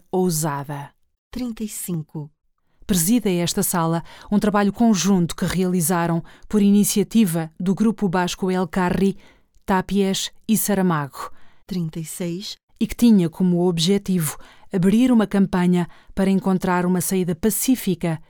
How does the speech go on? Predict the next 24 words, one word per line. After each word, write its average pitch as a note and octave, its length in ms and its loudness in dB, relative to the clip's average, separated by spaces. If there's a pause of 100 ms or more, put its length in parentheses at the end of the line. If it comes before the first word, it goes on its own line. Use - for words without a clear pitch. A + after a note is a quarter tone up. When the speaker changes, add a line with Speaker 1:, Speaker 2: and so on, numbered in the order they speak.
(100)
Speaker 1:
e G3 80 -2
respeitosa F3+ 840 -2 (280)
para F#3 200 -2
o F3+ 40 0
conflito F3+ 600 -2
basco. - 600 -6 (600)
Na G#3 160 4
biblioteca, G3 920 0 (100)
José F#3+ 320 0
Saramago F#3 640 0
recebeu F3+ 440 0
os - 180 0
seus F3+ 280 0
amigos. E3 640 -2 (640)
Quando G3 200 2
recuperou A3+ 560 2
da G#3+ 120 4
doença F3 600 0
que F#3+ 160 -4
em E3+ 200 2
dois G3 280 2
mil F3+ 200 0
e E3+ 80 -2
sete - 480 -4